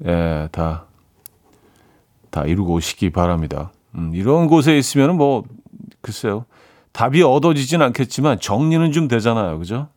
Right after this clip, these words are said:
예, 어떻게, 어떤 동선으로 가야 할지, 어떤 동선을 잡아야 할지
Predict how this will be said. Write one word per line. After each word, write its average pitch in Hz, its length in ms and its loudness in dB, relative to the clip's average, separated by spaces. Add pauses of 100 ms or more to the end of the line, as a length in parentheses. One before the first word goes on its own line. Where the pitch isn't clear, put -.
(120)
예, 82 160 -10
어떻게, - 320 -14
어떤 110 260 -2
동선으로 107 460 0
가야 92 240 2
할지, 87 400 -4 (1040)
어떤 98 320 -2
동선을 101 380 2
잡아야 95 340 2
할지 85 400 -4